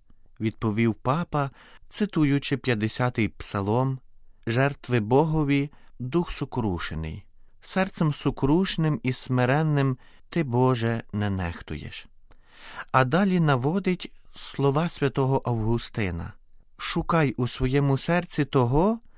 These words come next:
що подобається Богові. Але для цього серце слід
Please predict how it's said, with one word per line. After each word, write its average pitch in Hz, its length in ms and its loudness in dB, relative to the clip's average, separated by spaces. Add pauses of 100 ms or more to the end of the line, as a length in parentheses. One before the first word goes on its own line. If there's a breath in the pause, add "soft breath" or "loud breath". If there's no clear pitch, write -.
що - 300 -2
подобається 110 880 0
Богові. 85 600 -4 (500)
Але 123 240 4
для 110 280 2
цього 165 560 2 (240 loud breath)
серце 175 720 -2 (100)
слід 160 520 0